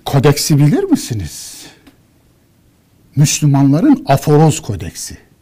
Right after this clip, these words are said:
Nedir bilir misiniz? Muhalif olan selam verirse alınmaz, yolda karşılaşırsa selam verilmez. Hasta olursa ziyarete gidilmez, hasta olursanız ziyaretinize kabul edilmez. Kızı alınmaz,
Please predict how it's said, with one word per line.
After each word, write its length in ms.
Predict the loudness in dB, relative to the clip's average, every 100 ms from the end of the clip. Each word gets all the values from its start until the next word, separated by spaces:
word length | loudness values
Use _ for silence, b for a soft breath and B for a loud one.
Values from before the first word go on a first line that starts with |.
| _ _ _ _ -2
Nedir 320 | 0 0 -2
bilir 220 | -4 -4
misiniz? 560 | -4 -6 -10 -16 -16 -4
Muhalif 640 | -2 2 4 4 2 0 -6
olan 300 | -6 -6 -10 -18 _ _
selam 500 | -12 0 2 2 2
verirse 460 | 2 2 0 -4 -6
alınmaz, 800 | -2 -2 -2 -2 -4 -8 -12 -20 -4
yolda 440 | 2 4 4 2
karşılaşırsa 800 | -2 -6 -6 -8 -8 -10 -10 -10
selam 440 | -6 -6 -4 -6 -8
verilmez. 580 | -10 -10 -14 -18 -20 -4
Hasta 400 | -2 -2 0 2
olursa 560 | 2 0 -4 -8 -12
ziyarete 560 | -10 -8 -6 -6 -4 -6
gidilmez, 680 | -4 -6 -6 -4 -6 -6 -12 B B -6
hasta 520 | -4 -4 -2 -2 0
olursanız 800 | 2 2 0 -2 -2 0 -2 0
ziyaretinize 760 | 4 4 4 2 0 0 -2
kabul 380 | -4 -4 -2 -2
edilmez. 600 | -2 -6 -10 -14 -16 -20 B B -14
Kızı 440 | 0 0 2 0 2
alınmaz, 760 | 0 0 0 2 2 2